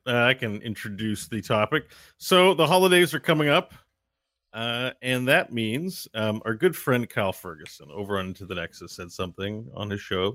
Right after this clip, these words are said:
that, uh, sparked my imagination for what we could talk about this week, is that the holidays are coming and people have extra time to play video games, chief among them our favorite video game, Heroes, and it definitely resonated when he said,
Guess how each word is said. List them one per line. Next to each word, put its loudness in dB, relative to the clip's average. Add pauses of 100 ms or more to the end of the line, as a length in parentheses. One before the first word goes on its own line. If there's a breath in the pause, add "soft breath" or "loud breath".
that, -10 (120)
uh, 0
sparked 0
my 6
imagination 0
for -6
what -2
we -6
could -16
talk 0
about -10
this -18
week, -14 (800 soft breath)
is -8
that 0
the -20
holidays 6
are 0
coming 2
and 0
people 0
have -2
extra -2
time 2
to -10
play 0
video 2
games, -6 (960)
chief -6
among -4
them -8
our 0
favorite -4
video -2
game, -4
Heroes, 0
and -6
it -4
definitely 4
resonated 4
when -2
he 0
said, -2